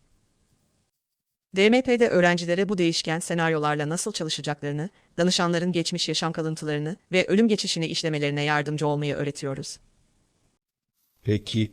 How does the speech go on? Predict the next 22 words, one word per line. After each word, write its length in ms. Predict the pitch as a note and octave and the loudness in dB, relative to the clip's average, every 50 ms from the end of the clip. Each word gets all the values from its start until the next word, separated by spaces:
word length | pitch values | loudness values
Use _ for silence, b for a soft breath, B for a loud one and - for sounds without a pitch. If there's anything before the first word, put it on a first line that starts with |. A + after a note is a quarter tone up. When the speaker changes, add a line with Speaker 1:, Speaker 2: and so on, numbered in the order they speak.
| - _ - | -6 _ -8
Speaker 2:
bu 260 | F#2 F#2+ A2 B2+ C#3 | -2 4 6 8 8
ruhsal 480 | C3+ C3 G#2+ G2 - - C#3 C3 C#3 C#3+ | 8 8 6 6 4 4 6 6 4 4
kaynaklar 760 | C3+ - B2+ A#2+ A2+ A2 A2 G#2+ G#2+ G2+ - A#2 A2+ A2+ A2+ | 2 2 4 4 6 6 6 4 2 2 2 4 4 4 6
nedir 520 | A2 G#2 G#2 G#2 G2+ F#2+ B2+ D3 D3 C3 B2 | 4 4 4 4 4 4 4 4 4 6 4
ve 120 | B2+ A2 | 2 2
iyileşmelerine 1120 | F2+ - G2 G2+ G#2 G#2 G#2 A2+ A2+ - - - A#2+ A2+ A2 A2 A2 G#2+ A2+ A#2 A2 G#2+ A2 | 2 -2 -4 -2 0 2 4 4 4 4 2 4 4 4 6 4 4 6 6 6 6 6 4
nasıl 380 | B2 C3+ C#3 - - D3 C#3 | 4 4 4 2 2 4 4
yardım 460 | C3 B2+ A#2+ A#2 A2 G#2+ A2 A2 G2+ E2+ | 4 6 6 4 4 2 2 0 0 0
ediyorsunuz? 960 | D#2+ D#2+ F2 D#2 D2+ D2 D2+ D#2+ - - - D#2 D#2 C#2+ - - - - _ _ _ _ _ _ _ _ _ _ _ _ _ _ _ _ _ _ _ _ _ _ _ _ _ _ _ _ _ _ _ _ _ _ _ _ _ _ _ _ - G3+ | -2 -4 -6 -6 -6 -6 -6 -4 -4 -4 -4 -6 -8 -6 -6 -6 -6 -6 _ _ _ _ _ _ _ _ _ _ _ _ _ _ _ _ _ _ _ _ _ _ _ _ _ _ _ _ _ _ _ _ _ _ _ _ _ _ _ _ -2 0
Speaker 1:
Ruhlar 300 | G#3+ G#3+ - C#4+ D#4 D#4+ | 0 4 6 6 6 6
alemi 360 | - G#3 G#3+ G#3+ G#3 A3 A#3+ | 6 6 8 8 8 6 4
faydalı 400 | - A#3 G3+ F#3+ F3+ F#3+ F#3+ G#3+ | 4 4 4 4 4 2 0 0
kaynaklarla 680 | - G3 F3+ F3 F3 E3 - F3 E3+ E3 D#3+ D#3 D3 | 2 2 2 2 2 0 0 0 0 2 2 0 0
doludur 380 | D#3 D3+ D3+ D3+ D3 E3 G3+ - B B B B B F#3 | 0 -2 -2 -2 -4 -6 -6 -8 B B B B B 2
ve 140 | F#3+ E3+ | 4 6
bazı 320 | F#3+ G3 G3+ A#3 B3 B3 A#3+ | 8 8 8 8 8 6 6
yönlerden 600 | G#3+ F#3 E3+ E3+ E3 D#3+ D#3+ E3 F3 F3 F#3+ F#3+ | 6 6 6 6 4 4 4 4 2 2 2 2
bir 80 | F#3+ | 2
enerjiler 520 | F3 E3+ E3+ E3 E3 E3+ E3 E3+ F3 F3 F3+ | 2 2 4 4 2 2 0 0 0 0 0
hiyerarşisi 600 | F3+ G3 F3+ E3 E3+ E3 D#3+ - - D#3+ - E3 | 0 2 2 4 4 2 2 0 -2 -4 -4 0
olduğunu 380 | - D#3+ D#3+ D3 D#3+ D3+ D3 | 0 0 2 2 0 0 0
söyleyebilirsiniz. 960 | C#3 - D#3+ D3+ D3 D3 D3 C#3+ C#3+ C#3 C#3+ C3+ - - C3+ B2+ C3+ - - | 0 -2 -2 0 0 0 0 0 -2 -2 -4 -4 -4 -4 -6 -6 -6 -8 -10